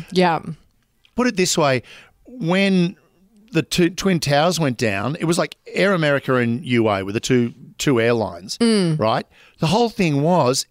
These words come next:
Speaker 2: it was up to the airline to send out the notification, not air control. So
Speaker 1: Right.
Speaker 2: it became, it,
Speaker 1: Weird.
Speaker 2: the whole thing is, every, uh, like, I think it was about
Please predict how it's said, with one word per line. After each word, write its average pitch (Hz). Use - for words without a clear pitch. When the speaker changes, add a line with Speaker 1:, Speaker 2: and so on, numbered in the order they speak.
Speaker 2:
it -
was 180
up -
to 254
the 220
airline 139
to -
send 143
out 123
the 131
notification, 120
not 185
air 175
control. 160
So 175
Speaker 1:
Right. 180
Speaker 2:
it 160
became, 196
it, -
Speaker 1:
Weird. 214
Speaker 2:
the 147
whole 202
thing 196
is, 143
every, 175
uh, 139
like, 127
I 131
think 147
it 139
was 123
about 113